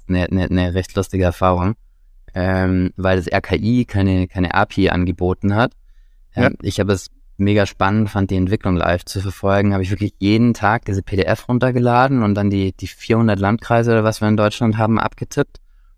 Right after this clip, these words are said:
Speaker 1: und, äh, in eine App gekippt, um dann so eine, relativ früh schon, das war, war irgendwie zwanzig zwanzig, I don't know, die, in Early zwanzig zwanzig, und dann dort eine, eine App gebaut, wo der Zeitverlauf visualisiert wurde, bevor es das halt dann, dann schon, John Hopkins und so weiter gab.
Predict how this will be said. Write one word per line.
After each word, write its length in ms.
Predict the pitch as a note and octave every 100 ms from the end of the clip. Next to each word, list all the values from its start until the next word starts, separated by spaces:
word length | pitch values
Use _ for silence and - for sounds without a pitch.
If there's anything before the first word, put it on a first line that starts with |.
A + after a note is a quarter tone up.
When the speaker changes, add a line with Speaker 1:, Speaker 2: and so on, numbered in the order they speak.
| -
Speaker 1:
und, 480 | G#2 G#2 G2+ G2 -
äh, 300 | - F#2+ F#2+ -
in 80 | G2
eine 80 | F#2+
App 220 | - -
gekippt, 440 | G#2 - F#2 -
um 140 | - G2
dann 220 | G2 G2+
so 80 | G2+
eine, 200 | F#2+ F#2 E2+
relativ 340 | G#2 D3+ C3 -
früh 220 | - A#2+
schon, 220 | - F2
das 160 | F2+ -
war, 340 | F#2+ F#2+ F2
war 240 | G2 F2+
irgendwie 300 | F#2 F#2+ F#2+
zwanzig 520 | E2+ - F#2 - F#2+ - _
zwanzig, 880 | - - F2 F#2+ - G2+ G2 F2+ - - _ - - -
I 360 | - - -
don't 160 | E2+ D#2+
know, 160 | D#2+
die, 180 | D#2+ E2
in 320 | D#2+ E2+ - E2+
Early 380 | - G#2 F#2+ F2+
zwanzig 300 | F#2 F2 E2
zwanzig, 320 | F2 E2+ D#2+ -
und 280 | F#2+ F#2 F#2
dann 240 | F#2 F#2
dort 260 | F2+ F2+ F#2
eine, 140 | F2+
eine 280 | E2+ F2+ E2+
App 140 | F2+
gebaut, 360 | - F2+ F2+ F2
wo 40 |
der 160 | E2+ E2+
Zeitverlauf 560 | - F2+ - E2+ E2 -
visualisiert 540 | E2+ E2 E2 F2 F2
wurde, 160 | E2+ D#2
bevor 300 | D#2+ - E2+
es 80 |
das 180 | - D#2+
halt 220 | D#2+ D#2
dann, 240 | E2 D#2+ D#2
dann 240 | E2+ D#2+
schon, 340 | - D#2+ D#2 D2
John 220 | - D#2+
Hopkins 340 | F2 - E2
und 120 | E2 D#2
so 100 | D#2+
weiter 240 | D#2+ E2
gab. 240 | E2 E2+